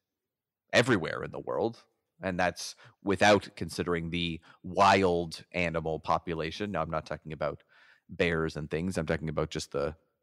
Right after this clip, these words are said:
wild cats and dogs that are around that obviously then reproduce, 'cause that's what they're known to do. Um, so I think that's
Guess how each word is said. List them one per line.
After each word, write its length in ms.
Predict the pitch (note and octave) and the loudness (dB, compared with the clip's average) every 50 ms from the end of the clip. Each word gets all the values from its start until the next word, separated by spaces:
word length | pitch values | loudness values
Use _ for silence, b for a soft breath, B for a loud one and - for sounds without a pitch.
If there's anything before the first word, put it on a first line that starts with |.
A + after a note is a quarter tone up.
| _ - | _ -14
wild 580 | - D#2+ D#2 E2 E2 D#2 D2+ D#2 D2+ - - - | -6 0 2 2 2 2 0 -4 -6 -10 -12 -6
cats 300 | - G2 D#2+ - - - | -4 -4 -4 -4 -6 -14
and 100 | D#2 D2+ | -10 -6
dogs 460 | D2+ C#2 D2+ D2+ D#2+ F#2 A#2+ C3+ - | -4 -2 -2 -2 -2 -4 -6 -8 -6
that 140 | - D2+ D2+ | -6 -6 -4
are 240 | D2 C2+ C#2 C#2+ - - | -6 -8 -8 -8 -8 -6
around 540 | - E2 D2+ D2+ C#2 - F2 G2+ C#3+ D#3+ D3+ | -6 -6 -6 -6 -6 -4 -6 -6 -6 -6 -4
that 180 | - F2 E2 | -2 -2 0
obviously 340 | E2+ E2+ D#2+ E2 - - E2 | 0 0 -2 -4 -6 -8 -6
then 220 | D#2 D#2+ D#2+ E2 E2 | -6 -4 -4 -6 -6
reproduce, 580 | E2 F2+ - - F2 D#2 F2+ G#2+ D#3 F#3+ - | -8 -8 -6 -6 -4 0 4 4 4 2 2
'cause 180 | - - E2+ D2 | -2 -4 -4 0
that's 300 | D#2 D#2 D#2 - - - | 0 -2 -2 -2 -8 -8
what 160 | D#2 D#2 - | -8 -6 -2
they're 160 | - D#2 D#2+ | -2 -2 -2
known 240 | D#2+ E2 E2 E2 D#2 | 0 -2 -2 -2 -4
to 100 | - F2+ | -6 0
do. 220 | F#2 C#3 F3+ A#3 - B B B B B B B B B B | 2 2 2 2 -2 B B B B B B B B B B
Um, 560 | A2 A2+ A2+ A2+ A2 G#2 G#2 G2+ G2 G2+ - _ _ _ _ | 6 6 8 8 6 4 2 -4 -6 -8 -12 _ _ _ _
so 520 | - - - G#2+ G2+ G2 G2 F#2+ F#2 F#2 - - | -14 -4 0 2 4 4 4 2 0 -2 -4 -4
I 80 | - A2 | -4 -2
think 220 | C3+ D3+ A#2+ G2 | -2 -2 0 4
that's 540 | - G#2+ A#2+ B2 - - - - - - | 6 6 6 6 4 0 -12 -12 -12 -14